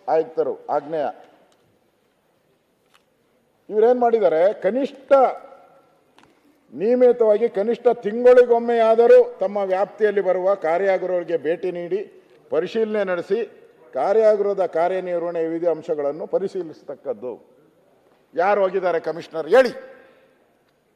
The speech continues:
ಒಬ್ಬ ಕಮಿಷನರ್ ಏನಾನ ಹೋಗಿದ್ರೆ ಹೇಳಿ, ಹೋಗಿದ್ದಾರೆ, ಇನ್ಸ್‌ಪೆಕ್ಷನ್ ಮಾಡಿದ್ದಾರೆ,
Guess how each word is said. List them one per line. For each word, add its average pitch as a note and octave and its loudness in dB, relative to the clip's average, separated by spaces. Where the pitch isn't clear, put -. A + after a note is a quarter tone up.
ಒಬ್ಬ C4 0
ಕಮಿಷನರ್ B3+ 0
ಏನಾನ A#3+ 0
ಹೋಗಿದ್ರೆ A3 2
ಹೇಳಿ, A3 4
ಹೋಗಿದ್ದಾರೆ, G#3+ 2
ಇನ್ಸ್‌ಪೆಕ್ಷನ್ G3 -4
ಮಾಡಿದ್ದಾರೆ, F3+ 2